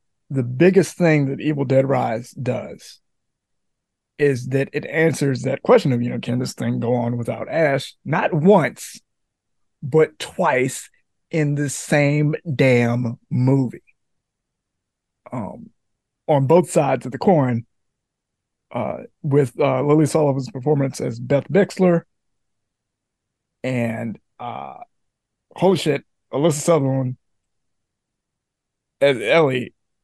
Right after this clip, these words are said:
both mom and Deadite, in a, uh, beyond star-making <laughs> performance in that role.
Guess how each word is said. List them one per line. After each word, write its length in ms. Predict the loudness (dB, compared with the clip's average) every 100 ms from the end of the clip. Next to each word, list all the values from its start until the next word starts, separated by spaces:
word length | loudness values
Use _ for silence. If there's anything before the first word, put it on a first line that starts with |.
| _ _ _ _ _ _
both 260 | 0 0 4
mom 260 | 4 4 4
and 200 | 2 4
Deadite, 400 | 2 2 -4 -8 _ _ _ _ _ _ _ _ _ _ _ _ _ _ _ _ _ _ _
in 240 | -2 0 0
a, 220 | 0 -2
uh, 420 | -6 -4 -4 -6 -4 0
beyond 640 | 4 6 6 6 6 4 0
star-making 840 | 0 0 2 0 -2 -4 -8 -10 _ _ _ _ _ _ _ _ _
<laughs> 800 | _ _ _ _ _ _ _ _
performance 920 | -4 -2 0 0 2 -2 -2 -8 -16 _ _ _ _ _ _ _ _ _ _ _ _ _ _ _ _ _ _
in 160 | 0 2
that 160 | 0 0
role. 400 | -4 -6 -10